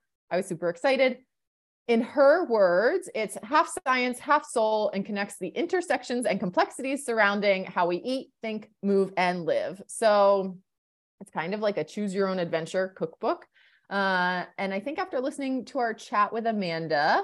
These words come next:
you might be up for the challenge of reshaping how you see your time in the kitchen. So we're gonna have more during our chat with her after a word from our sponsors.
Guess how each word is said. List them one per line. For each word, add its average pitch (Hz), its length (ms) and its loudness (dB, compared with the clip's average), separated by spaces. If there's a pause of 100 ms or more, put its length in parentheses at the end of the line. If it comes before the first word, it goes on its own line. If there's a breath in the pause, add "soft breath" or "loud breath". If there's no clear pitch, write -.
(120)
you 196 400 2
might 254 220 2
be 254 100 6
up 220 80 2
for 240 80 -4
the 220 80 -2
challenge 190 460 2
of 170 160 -2
reshaping 202 480 -2
how 190 240 0
you 196 180 -2
see 170 540 -4 (240 soft breath)
your 175 220 -4
time 147 420 -8
in 156 120 -12
the 147 80 -8
kitchen. 160 520 -12 (100)
So 190 380 4
we're 185 100 0
gonna 196 120 -2
have 180 280 2 (460)
more 196 320 -2
during 220 320 -2
our 220 160 -4
chat 214 200 -6
with 226 140 -6
her 254 200 2 (260)
after 202 200 -2
a 185 60 0
word 202 220 0
from 214 100 -6
our 208 80 -4
sponsors. - 580 -14